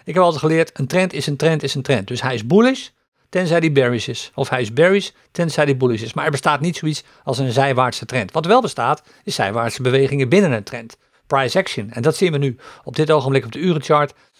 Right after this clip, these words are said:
beweegt de prijs zich niet meer zoveel. We hebben een paar dips gezien, een mooie peaks and troughs, eh,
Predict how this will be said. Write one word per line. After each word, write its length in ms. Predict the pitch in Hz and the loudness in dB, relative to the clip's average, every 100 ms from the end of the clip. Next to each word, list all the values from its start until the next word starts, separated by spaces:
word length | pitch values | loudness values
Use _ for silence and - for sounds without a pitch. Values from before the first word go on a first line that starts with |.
| _ 139 | _ 0
beweegt 300 | 160 208 - | 2 2 -2
de 60 | |
prijs 340 | 151 156 139 - | -2 0 0 -2
zich 200 | 147 - | -4 -2
niet 180 | 139 | -4
meer 180 | 139 127 | -2 -2
zoveel. 400 | 113 117 123 98 | 0 2 2 0
We 40 | 117 | -2
hebben 180 | 123 | -2
een 100 | 120 | -2
paar 220 | - 110 110 | -2 -2 2
dips 240 | 208 - | 0 2
gezien, 400 | 196 - 196 185 - - - | -2 0 -2 -4 -10 -20 -18
een 80 | - | -4
mooie 360 | 147 233 185 123 | 2 4 4 2
peaks 300 | - 135 120 | -2 -4 -6
and 100 | 113 | 0
troughs, 280 | 151 151 | 2 2
eh, 220 | - 123 | -2 0